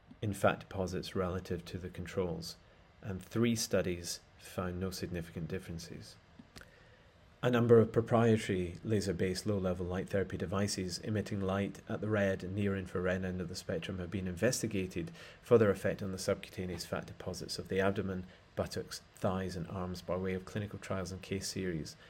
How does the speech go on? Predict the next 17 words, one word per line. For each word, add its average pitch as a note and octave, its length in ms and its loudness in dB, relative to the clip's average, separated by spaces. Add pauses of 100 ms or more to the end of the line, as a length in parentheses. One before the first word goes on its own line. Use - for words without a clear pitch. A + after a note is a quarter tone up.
(360)
Four C#3 240 8
randomized G#2 560 6
controlled F2+ 380 -4
trials, F2+ 500 -4 (340)
two A2+ 200 0
large G2 340 4
retrospective F2 760 -4
series, F#2+ 540 -4 (260)
and F#2+ 140 -6
one F#2+ 220 0
small G#2 560 0 (420)
prospective - 540 -2
cohort D3+ 400 2
study F2 400 -2 (120)
concluded F#2 540 -2 (260)
that - 200 -4
laser-based G2+ 960 2